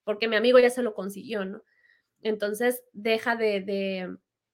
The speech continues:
de estar pensando de esa manera. Y una manera muy sencilla, ¿no?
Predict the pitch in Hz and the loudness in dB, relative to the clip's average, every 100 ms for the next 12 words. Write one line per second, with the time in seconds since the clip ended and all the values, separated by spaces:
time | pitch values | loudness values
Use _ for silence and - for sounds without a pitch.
0 | _ _ _ - 220 220 214 226 226 220 | _ _ _ -2 0 2 0 0 -2 0
1 | 214 214 208 202 196 220 214 208 - - | 0 0 -2 -4 -2 0 -2 -4 -14 -10
2 | - 240 208 - 240 262 262 269 262 220 | -2 0 -2 -2 2 6 8 8 8 6
3 | 185 180 - _ _ _ 151 190 262 403 | 4 0 -10 _ _ _ -6 4 6 8
4 | 440 427 427 403 359 233 196 190 214 262 | 10 10 8 6 0 -2 0 0 4 2